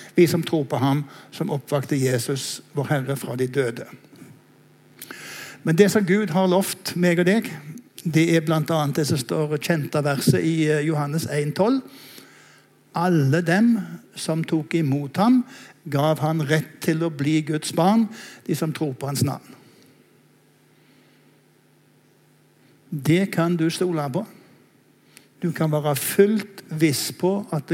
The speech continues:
Gud står bak det løftet til deg, du som har tatt imot Jesus. Du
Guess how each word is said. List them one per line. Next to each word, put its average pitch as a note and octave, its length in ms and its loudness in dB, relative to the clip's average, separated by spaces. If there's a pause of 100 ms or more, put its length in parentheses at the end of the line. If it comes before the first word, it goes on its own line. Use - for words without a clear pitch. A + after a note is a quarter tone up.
Gud D3 280 -6
står D3+ 260 -4
bak C3 340 -6
det C#3 140 2
løftet C#3 460 -4
til D3 100 -6
deg, A3 340 -2 (520)
du D#3 100 0
som D3+ 180 -4
har C#3 120 -4
tatt C#3 240 -6
imot C3 220 -2
Jesus. F3 580 0 (640)
Du C#3+ 180 -4